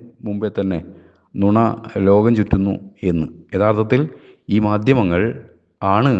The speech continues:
യഥാർത്ഥത്തിൽ ഈ നുണകളെ ഏറ്റവും വേഗത്തിൽ ലോകം ചുറ്റാൻ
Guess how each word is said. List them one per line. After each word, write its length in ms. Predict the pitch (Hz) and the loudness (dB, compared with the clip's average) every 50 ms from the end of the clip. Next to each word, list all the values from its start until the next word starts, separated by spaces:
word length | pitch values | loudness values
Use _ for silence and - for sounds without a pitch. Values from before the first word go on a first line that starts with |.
| 92 - - - | -2 -6 -6 -2
യഥാർത്ഥത്തിൽ 460 | 101 104 107 107 104 107 104 113 104 | 0 0 0 0 -2 -4 -2 -2 0
ഈ 60 | 104 | 0
നുണകളെ 540 | 101 98 95 92 98 107 117 120 117 107 107 120 120 - - - _ _ _ _ _ _ _ _ - | 0 0 0 0 2 4 4 4 4 4 2 0 -4 -8 -16 -20 _ _ _ _ _ _ _ _ -10
ഏറ്റവും 360 | 107 - - - 139 147 151 | -10 -4 0 2 4 4 4
വേഗത്തിൽ 440 | 139 135 120 110 107 95 - 113 107 127 139 - - - _ _ - - 113 104 | 4 4 2 2 0 -2 -4 -4 -6 -6 -6 -8 -12 -20 _ _ -10 -6 -2 -2
ലോകം 380 | 104 107 110 117 127 139 151 156 151 - - - - | 0 0 2 2 2 2 0 0 -2 -6 -12 -4 -2
ചുറ്റാൻ 460 | - - - - - - 127 107 95 | -2 -2 -2 0 2 2 4 4 2